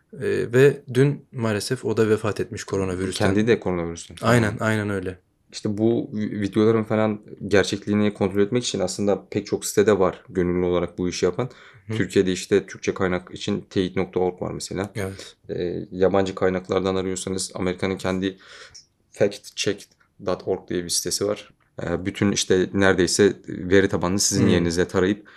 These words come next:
Speaker 2: işte diyor ki bak bu, bu, bu zaman bunu söylemiş, bu, bu zaman bunu söylemiş.
Speaker 1: Ha,
Speaker 2: Bunun
Speaker 1: metin
Speaker 2: gerçek olma
Speaker 1: tabanlı.
Speaker 2: ihtimali yok.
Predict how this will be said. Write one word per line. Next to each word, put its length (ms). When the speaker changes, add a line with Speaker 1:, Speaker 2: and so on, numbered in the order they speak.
Speaker 2:
işte 180
diyor 120
ki 120
bak 180
bu, 120
bu, 300
bu 120
zaman 320
bunu 120
söylemiş, 400
bu, 120
bu 60
zaman 300
bunu 100
söylemiş. 380
Speaker 1:
Ha, 40
Speaker 2:
Bunun 60
Speaker 1:
metin 120
Speaker 2:
gerçek 220
olma 100
Speaker 1:
tabanlı. 180
Speaker 2:
ihtimali 300
yok. 160